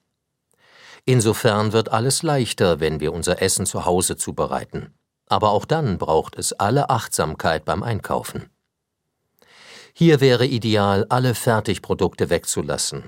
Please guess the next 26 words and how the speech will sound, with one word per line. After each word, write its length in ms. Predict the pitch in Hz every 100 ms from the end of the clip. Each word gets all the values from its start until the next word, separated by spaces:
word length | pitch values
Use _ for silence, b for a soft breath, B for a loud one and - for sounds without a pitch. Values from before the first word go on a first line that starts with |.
| -
am 140 | 147 143
besten 300 | 165 - 143
alles 320 | 139 139 131
in 120 | 123
Plastik 480 | - 82 - - -
eingeschweißte. 760 | 76 73 73 - 73 - 80 - _ _ _ _ _
Denn 200 | 117 95
wie 160 | 107 110
soll 240 | 110 101
das 220 | 95 92 -
atmen 600 | 104 92 - 117 123 - _ -
und 140 | 123
Lebensenergie 800 | 175 165 135 - 123 104 104 90
bewahren? 540 | 87 82 73 69 69 - _ _ _ _ _ _ _ _ _ B B B B B
In 220 | 135 131
Plastik 460 | 170 170 - 131 -
verpacktes 840 | 117 - 110 104 - 104 - -
ist 240 | - 98 -
die 100 | 95
mehr 320 | 98 117 151
als 240 | 127 113
symbolische 720 | - 101 87 117 127 113 -
moderne 560 | 98 90 85 107 151 143
Version 560 | 139 120 113 95 80 -
von 240 | 78 73
Stagnation 1040 | - - 87 87 78 - - 113 110 95